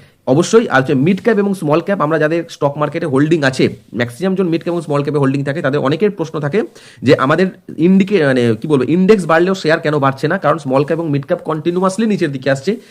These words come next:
এদের স্মল ক্যাপ ইনডেক্স এবং মিড ক্যাপ ইনডেক্স কিন্তু মোটেও বাড়ছে না। তার জন্য স্মল ক্যাপ এবং মিড ক্যাপ থেকে সতর্ক থাকা উচিত। এখন নতুন করে কোনো স্টকে ইনভেস্ট করা উচিত নয়,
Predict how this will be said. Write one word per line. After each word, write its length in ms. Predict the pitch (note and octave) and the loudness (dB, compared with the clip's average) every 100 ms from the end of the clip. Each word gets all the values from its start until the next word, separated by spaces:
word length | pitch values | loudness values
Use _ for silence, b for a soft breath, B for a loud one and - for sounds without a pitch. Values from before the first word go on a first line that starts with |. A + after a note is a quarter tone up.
| B B | B B
এদের 200 | C#3+ E3 | 2 2
স্মল 280 | E3 B2+ D#3+ | 0 -2 0
ক্যাপ 180 | F3 | -2
ইনডেক্স 280 | F3 F3 F#3 | -4 -4 -2
এবং 160 | F3 E3 | -4 -2
মিড 160 | D3+ | -4
ক্যাপ 160 | - D#3 | -4 -6
ইনডেক্স 260 | D#3+ D#3+ - | -4 -6 -6
কিন্তু 220 | D#3+ E3 | -4 0
মোটেও 340 | C#3 D3 G#3+ | 0 4 6
বাড়ছে 280 | F#3 D3 D3+ | 6 2 0
না। 120 | E3+ - b b | -2 -6 b b
তার 180 | B2+ C3 | 0 0
জন্য 220 | D#3 E3+ | 0 -2
স্মল 240 | F3+ C3 C3+ | 0 0 0
ক্যাপ 180 | E3+ | -2
এবং 140 | D#3 D#3 | -2 -2
মিড 180 | C3+ C3+ | -4 -4
ক্যাপ 120 | D3+ | -4
থেকে 220 | D3+ E3 | -4 -6
সতর্ক 340 | E3 B2+ C#3+ D#3 | -6 -4 -4 -4
থাকা 200 | C#3+ C#3+ | -2 0
উচিত। 200 | D3+ E3 | 0 -2
এখন 320 | B2 - F3 | -4 -2 -2
নতুন 280 | C#3+ D3+ D#3 | -2 -2 -2
করে 220 | E3 E3 | 0 -2
কোনো 480 | D#3+ D3+ E3+ F3+ F3+ | -2 -2 0 -2 -4
স্টকে 360 | - C3+ B2+ E3 | -4 -4 -2 -4
ইনভেস্ট 340 | C3+ C3+ D#3 D#3+ | -2 -2 -4 -2
করা 180 | C3 | 0
উচিত 300 | D3 B2 B2 | 0 0 -4
নয়, 160 | C#3 E3+ | -4 -6